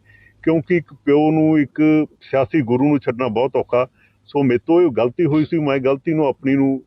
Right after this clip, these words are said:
ਆਪਣੀ ਝੋਲੀ ਪਾਉਂਦਾ ਹੋਇਆ ਮਾਣਯੋਗ ਰਖੜਾ ਸਾਹਿਬ ਦੀ ਅਗਵਾਈ ਦੇ ਵਿੱਚ ਫੇਰ ਸ਼੍ਰੋਮਣੀ ਅਕਾਲੀ ਦਲ ਦੇ ਵਿੱਚ ਜੁਆਇਨ ਕੀਤਾ। ਅੱਜ ਮਾਣਯੋਗ ਸਿੰਘ ਸਾਹਿਬ ਗਿਆਨੀ ਹਰਪ੍ਰੀਤ ਸਿੰਘ ਜੀ, ਜਿਹੜੇ ਕਿ ਵਿਸ਼ੇਸ਼ ਤੌਰ ਤੇ ਰਖੜਾ ਸਾਹਿਬ ਦੀ ਕੋਠੀ ਆਏ ਨੇ, ਉਹਨਾਂ ਦੇ ਨਾਲ ਇੱਥੇ ਸ਼ਮੂਲੀਅਤ ਕੀਤੀ ਆ। ਤੇ ਮੈਂ ਤੁਹਾਨੂੰ ਦੱਸਣਾ ਚਾਹੁੰਦਾ ਕਿ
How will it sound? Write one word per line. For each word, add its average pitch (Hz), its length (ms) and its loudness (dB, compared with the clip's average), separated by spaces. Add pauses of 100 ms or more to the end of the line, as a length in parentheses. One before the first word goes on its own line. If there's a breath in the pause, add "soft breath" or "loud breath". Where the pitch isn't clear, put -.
(120)
ਆਪਣੀ 139 300 -2
ਝੋਲੀ 120 320 0
ਪਾਉਂਦਾ 117 360 -2
ਹੋਇਆ 120 200 2
ਮਾਣਯੋਗ 107 380 -6
ਰਖੜਾ 113 260 -2
ਸਾਹਿਬ 117 220 -4
ਦੀ 113 80 -4
ਅਗਵਾਈ 110 240 -2
ਦੇ 117 100 0
ਵਿੱਚ 110 160 -2 (120)
ਫੇਰ 139 240 2 (440)
ਸ਼੍ਰੋਮਣੀ 123 420 -2
ਅਕਾਲੀ 113 280 -2
ਦਲ 110 220 0
ਦੇ 113 100 0
ਵਿੱਚ 107 160 -2 (120)
ਜੁਆਇਨ 101 280 -2
ਕੀਤਾ। 123 320 -2
ਅੱਜ 117 120 -4
ਮਾਣਯੋਗ 107 560 -6 (360)
ਸਿੰਘ 160 260 0
ਸਾਹਿਬ 113 220 0
ਗਿਆਨੀ 104 240 -2
ਹਰਪ੍ਰੀਤ 110 440 -4
ਸਿੰਘ 117 140 0
ਜੀ, 110 180 -2
ਜਿਹੜੇ 110 220 -2
ਕਿ 113 120 -12
ਵਿਸ਼ੇਸ਼ 107 360 -4
ਤੌਰ 104 260 0
ਤੇ 104 80 -2
ਰਖੜਾ 98 260 -2
ਸਾਹਿਬ 110 200 -2
ਦੀ 107 60 -4
ਕੋਠੀ 107 320 -4
ਆਏ 104 140 0
ਨੇ, 110 180 -4 (420 loud breath)
ਉਹਨਾਂ 139 260 0
ਦੇ 120 100 0
ਨਾਲ 107 200 0
ਇੱਥੇ 104 220 -2
ਸ਼ਮੂਲੀਅਤ 127 380 -2
ਕੀਤੀ 131 340 -4
ਆ। 135 200 2 (380)
ਤੇ 151 80 -2
ਮੈਂ 147 220 2
ਤੁਹਾਨੂੰ 143 360 0
ਦੱਸਣਾ 160 320 0
ਚਾਹੁੰਦਾ 170 300 0
ਕਿ 175 280 -4